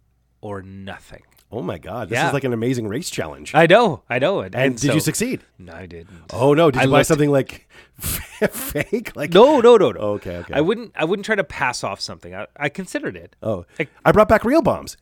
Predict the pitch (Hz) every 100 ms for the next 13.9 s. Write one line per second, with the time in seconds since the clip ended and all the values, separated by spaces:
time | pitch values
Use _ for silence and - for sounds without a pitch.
0 | - 165 175 - _ - _ _ - 175
1 | 190 165 107 113 151 - 156 135 131 -
2 | 131 120 123 120 113 139 156 139 110 123
3 | 110 98 104 95 92 - 82 135 226 127
4 | 113 92 82 _ - 92 95 98 101 -
5 | - - 92 85 71 - - 120 - 277
6 | 208 147 208 - - - 180 - - -
7 | - 170 - 233 262 110 139 - 147 143
8 | 139 135 131 123 151 - 151 131 131 127
9 | - 165 185 180 - 190 190 160 139 101
10 | 92 - 101 95 87 - 98 90 87 156
11 | 180 - 82 80 _ _ _ - - -
12 | 156 160 165 220 143 95 - 120 110 104
13 | 120 104 113 135 135 139 135 107